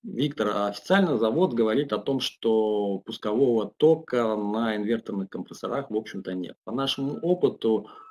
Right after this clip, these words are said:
он где-то в два раза выше номинала, может быть. А, это зависит от того, в каких условиях запускается компрессор.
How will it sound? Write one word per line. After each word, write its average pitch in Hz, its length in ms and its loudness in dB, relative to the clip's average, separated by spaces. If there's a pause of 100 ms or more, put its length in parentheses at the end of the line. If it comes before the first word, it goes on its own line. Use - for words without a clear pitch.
(120)
он 135 260 -2
где-то 101 1120 -2
в 90 160 -10
два 110 380 -2
раза 101 640 -2
выше 101 520 -4
номинала, 92 680 -4 (140)
может 98 360 -4
быть. 90 320 -10 (480)
А, 101 220 -2
это 127 240 -2
зависит 120 500 -2
от 101 140 -10
того, 123 380 2
в 151 60 -10
каких 110 360 -6
условиях 113 420 0
запускается 101 640 -8
компрессор. 95 580 -6